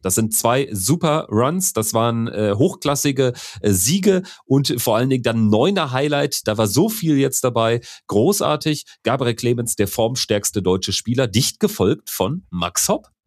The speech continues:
Und, äh, da la-, dahinter kommt lange nichts, ne?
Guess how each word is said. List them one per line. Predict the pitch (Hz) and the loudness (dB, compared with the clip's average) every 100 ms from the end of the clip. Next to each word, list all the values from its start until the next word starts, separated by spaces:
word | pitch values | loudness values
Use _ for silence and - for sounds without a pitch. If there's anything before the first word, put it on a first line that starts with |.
| _ | _
Und, | 92 87 - | -4 -2 -4
äh, | - 92 | -2 -2
da | 82 92 | 0 0
la-, | 90 92 | 0 -4
dahinter | 104 98 95 175 190 | -4 -2 0 0 0
kommt | - 107 | -2 -4
lange | 95 107 | -2 -2
nichts, | 127 190 - | -2 -2 -4
ne? | - 123 | -6 -8